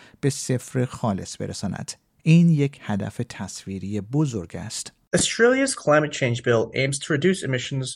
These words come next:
Speaker 2: by forty-three percent from two thousand five levels by twenty thirty, and reach net zero emissions by twenty fifty.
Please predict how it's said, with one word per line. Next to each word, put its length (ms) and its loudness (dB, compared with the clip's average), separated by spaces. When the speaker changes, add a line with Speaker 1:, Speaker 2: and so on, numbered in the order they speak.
Speaker 2:
by 80 8
forty-three 420 4
percent 280 2
from 120 2
two 140 4
thousand 240 4
five 160 4
levels 300 -2
by 60 4
twenty 260 -4
thirty, 240 2
and 200 4
reach 280 2
net 180 6
zero 220 6
emissions 540 0
by 160 4
twenty 240 -4
fifty. 460 -8